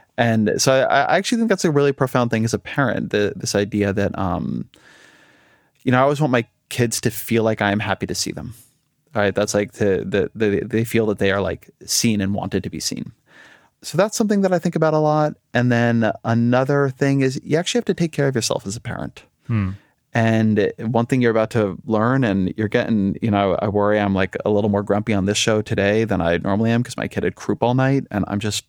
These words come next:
Speaker 1: tired. And the thing that I've learned as a parent is that just seventy-five percent of how I deal with the world, like, how good of a version of me the world gets, is how much sleep I got. And you gotta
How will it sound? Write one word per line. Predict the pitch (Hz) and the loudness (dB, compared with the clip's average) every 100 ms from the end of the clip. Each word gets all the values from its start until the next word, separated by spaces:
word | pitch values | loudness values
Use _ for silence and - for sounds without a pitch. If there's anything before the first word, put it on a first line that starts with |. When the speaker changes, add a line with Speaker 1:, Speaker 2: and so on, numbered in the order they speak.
| _ _ | _ _
Speaker 1:
tired. | - - 101 123 98 - - - - - - _ - | -10 -4 -2 0 -2 -8 -16 -20 -20 -20 -20 _ -4
And | 113 110 | 0 0
the | |
thing | 101 123 | 2 2
that | 113 - | 2 0
I've | 101 110 | 0 2
learned | 123 135 127 | 2 2 0
as | 127 | 0
a | 135 | 0
parent | 139 139 147 143 - | 2 2 2 0 -2
is | 104 101 | -2 -2
that | 101 104 98 - _ - _ _ _ - 117 | 0 0 0 -8 _ -20 _ _ _ -16 -10
just | 117 - 160 117 - - | -4 0 0 0 -4 -8
seventy-five | - - 143 151 123 - 110 104 | -6 -2 0 2 0 0 0 0
percent | 110 104 101 | -2 -2 0
of | |
how | 104 95 | 0 0
I | |
deal | 95 95 | 0 -2
with | 92 | -2
the | 85 | -4
world, | 85 - 101 107 | -2 0 0 0
like, | 98 | -2
how | - | -2
good | 98 98 | -2 -2
of | 92 | -4
a | |
version | - 98 101 101 | -4 -2 -2 -2
of | |
me | 95 | 0
the | 95 | -2
world | 92 87 - | -2 -2 -2
gets, | 104 110 104 | -4 -4 -6
is | |
how | - | -6
much | - - | -6 -6
sleep | 92 - | -6 -4
I | - | -4
got. | 80 - - _ - - - _ _ - | -4 -4 -10 _ -20 -20 -20 _ _ -2
And | 131 147 123 | 0 0 -2
you | 139 | -2
gotta | 156 190 226 214 | 0 2 0 -2